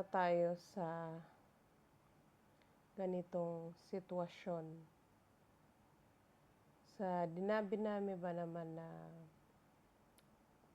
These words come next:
mga pangyayari na nangyayari dito sa mundong ibabaw? Bakit ang tao napalayo kay Yahuwah?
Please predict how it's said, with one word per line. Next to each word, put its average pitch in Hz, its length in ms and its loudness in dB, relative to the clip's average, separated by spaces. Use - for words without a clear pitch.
mga 190 240 -6
pangyayari 175 720 0
na 160 160 -8
nangyayari 160 800 -6
dito 160 400 -12
sa 160 240 -10
mundong 165 480 -8
ibabaw? 165 420 -14
Bakit 208 320 2
ang 185 240 0
tao 175 560 -2
napalayo 185 800 4
kay 170 240 0
Yahuwah? 160 540 -6